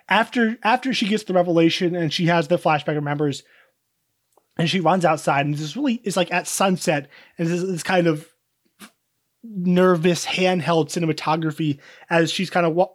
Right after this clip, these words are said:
you know, pacing around, and everyone's kind of coming around her, talking, you know, talking, trying to figure out what to do next after this bombshell's been dropped. I think there's actually some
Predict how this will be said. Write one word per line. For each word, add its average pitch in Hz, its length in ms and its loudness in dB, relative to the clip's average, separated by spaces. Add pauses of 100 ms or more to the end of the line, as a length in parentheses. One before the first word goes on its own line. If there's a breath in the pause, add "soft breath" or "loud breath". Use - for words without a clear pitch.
you 190 100 0
know, 165 100 2
pacing 180 460 -2
around, 160 380 -2
and 151 100 -6
everyone's 160 440 0 (280 loud breath)
kind 190 180 0
of 165 60 2
coming 175 300 2
around 160 300 2
her, 156 60 -2
talking, 160 560 -4
you 165 100 -2
know, 151 60 0
talking, 165 380 -6
trying 165 160 0
to 156 80 -2
figure 165 200 -4
out 156 40 0
what 151 80 -6
to 156 100 -8
do 151 80 -2
next 151 360 -6 (280 loud breath)
after 151 220 -4
this 143 120 -4
bombshell's 147 420 0
been 139 80 -6
dropped. - 180 -4
I - 40 -10
think 165 160 -8 (380 soft breath)
there's 170 120 2
actually 165 240 2
some 156 260 -2